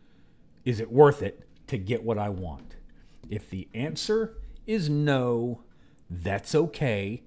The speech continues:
It doesn't always have to be. You can reevaluate and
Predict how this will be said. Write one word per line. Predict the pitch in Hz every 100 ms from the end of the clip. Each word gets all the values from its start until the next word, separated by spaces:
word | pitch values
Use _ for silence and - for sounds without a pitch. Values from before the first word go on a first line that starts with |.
| -
It | 101 87
doesn't | - 107 120 113
always | 127 160 147
have | 135 117 -
to | 101
be. | 101
You | 101 85 104
can | 110 98 80
reevaluate | 98 220 220 160 120 107 101 98 - - - - - - - - - - - -
and | 127 123 120 110